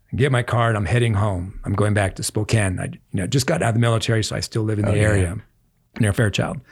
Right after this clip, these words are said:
Speaker 1: And so I can't stand it. I pull over at the first, um, truck stop <laughs> or a rest stop.
Speaker 2: Yeah.
Speaker 1: And I reach in there and I pull it out and I'm counting.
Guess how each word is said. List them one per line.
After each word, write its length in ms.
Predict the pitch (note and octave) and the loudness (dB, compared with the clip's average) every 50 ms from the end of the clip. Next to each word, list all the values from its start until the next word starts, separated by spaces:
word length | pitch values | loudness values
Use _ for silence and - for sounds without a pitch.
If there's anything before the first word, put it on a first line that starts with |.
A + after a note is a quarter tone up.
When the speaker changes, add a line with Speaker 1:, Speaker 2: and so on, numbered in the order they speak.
| - - - - - - - - - - - - _ _ _ | -20 -20 -20 -20 -20 -20 -20 -20 -20 -20 -20 -20 _ _ _
Speaker 1:
And 280 | - A2 A2+ A2+ A2+ A2+ | 0 2 2 2 2 2
so 80 | C3 | 0
I 40 | C3 | 0
can't 240 | C3 C#3 C#3 C#3 B2+ | 0 2 0 0 0
stand 260 | - B2 G#2 G2 G2+ | 0 0 0 0 -2
it. 120 | - - - - | -6 -8 -6 -8
I 60 | G#2 | -8
pull 360 | - - - - C3+ D3 C#3+ | -8 -8 -6 -2 0 0 2
over 360 | C#3+ C#3+ C#3+ C#3 C3 C#3+ B2+ B2 | 2 0 0 0 2 2 2 2
at 160 | A2+ A2 - | 0 0 -2
the 60 | B2 | -4
first, 520 | - - - B2+ B2+ B2+ A#2+ - - - | -6 -2 0 2 2 2 2 0 -2 -4
um, 480 | - G#2 G#2 - - - - - - - - - | -2 -2 0 0 -2 -4 -4 -6 -6 -8 -8 -2
truck 220 | - E3 - - | 0 0 0 0
stop 240 | C#3 - - - - | -2 -2 -2 -4 -2
<laughs> 20 | - | 0
or 120 | B2+ A2+ | 0 0
a 160 | G2+ F2 G#2+ G2+ | 2 0 0 2
rest 220 | C3 C#3+ C3+ - | 2 2 2 0
stop. 320 | - - - - - - - - | -2 -2 -4 -4 -6 -8 -8 -8
Speaker 2:
Yeah. 240 | - F#2+ F#2 F#2+ F#2+ - - _ _ _ - | -6 -6 -6 -6 -10 -12 -16 _ _ _ -2
Speaker 1:
And 120 | G2+ G#2 G#2+ | 0 2 2
I 40 | |
reach 300 | G#2+ G#2+ A2+ A#2+ A#2 - | 4 2 2 2 2 0
in 120 | B2 A#2+ A#2 | 0 2 2
there 140 | A#2 A2+ A2 | 2 2 2
and 80 | G#2+ | 2
I 60 | G#2 | 0
pull 300 | G#2 - - A#2+ A#2+ A2+ | 0 0 0 2 2 2
it 80 | A2+ G#2+ | 2 2
out 180 | G#2+ G#2+ G#2 - | 2 0 0 0
and 100 | - F#2+ | -2 -2
I'm 120 | F2 G2 | -4 -4
counting. 640 | G2 - - A2 G2 F#2+ F2+ E2+ E2 E2 G2+ G2 | -4 -2 -2 0 0 0 0 -2 -2 -4 -8 -10